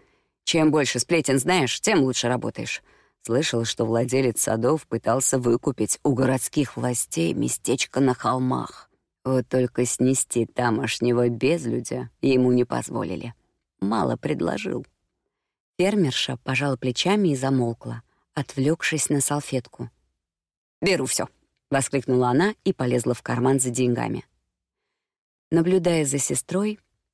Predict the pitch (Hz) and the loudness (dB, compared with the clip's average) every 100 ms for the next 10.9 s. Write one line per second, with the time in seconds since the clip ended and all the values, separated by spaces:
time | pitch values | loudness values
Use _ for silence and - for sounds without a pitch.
0 | - 147 - 208 202 160 - 147 - 165 | -6 -4 0 0 0 -2 -4 -4 -2 0
1 | 160 - 147 - 147 175 - 139 - 139 | 0 -2 -8 -4 -2 -2 -4 -6 -2 -2
2 | 131 135 143 - 143 131 123 131 131 127 | 0 2 0 0 -4 -4 -4 -2 -4 -4
3 | 135 123 123 117 _ _ _ _ _ _ | -6 -6 -8 -12 _ _ _ _ _ _
4 | - 220 240 - 254 - 208 190 185 185 | -2 0 0 -2 -4 -2 0 2 4 4
5 | 175 160 160 - - 165 196 - 160 151 | 2 0 -2 -4 -2 0 0 0 -2 -2
6 | - 147 147 175 - 156 - - 147 123 | -4 -4 -2 -4 -6 -10 -8 -6 -4 -2
7 | 120 123 - - - _ - 139 165 196 | -4 -6 -10 -20 -20 _ -2 2 2 4
8 | 190 151 - 156 143 135 - 131 135 151 | 4 4 2 2 4 2 0 0 2 4
9 | 147 131 135 165 139 127 135 - - 143 | 4 4 4 4 4 2 -2 0 0 0
10 | - - 127 127 127 123 - 170 | 0 -6 -2 0 0 -2 -2 -2